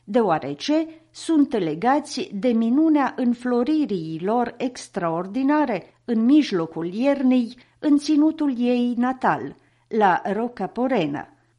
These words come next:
De asemenea, prin spinii lor, trandafirii amintesc de greutățile prin care a trecut Sfânta Rita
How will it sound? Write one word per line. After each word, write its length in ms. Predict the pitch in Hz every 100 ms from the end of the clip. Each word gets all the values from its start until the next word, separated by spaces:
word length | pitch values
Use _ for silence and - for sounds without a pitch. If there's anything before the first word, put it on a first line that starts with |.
| _ _
De 140 | 208 302
asemenea, 720 | 254 - 160 143 165 262 302
prin 340 | 302 175 156
spinii 640 | 143 - 285 294 233 190 190
lor, 360 | 254 339 330 -
trandafirii 1000 | - 302 320 240 180 - 247 277 294 262 -
amintesc 800 | 220 202 185 151 247 277 - -
de 200 | 156 160
greutățile 880 | 175 202 185 208 320 330 330 294 277
prin 360 | 277 277 262
care 340 | 262 277 262 -
a 140 | 220
trecut 540 | 226 220 208 202 311 -
Sfânta 580 | - - 202 190 185 165
Rita 460 | 196 175 156 -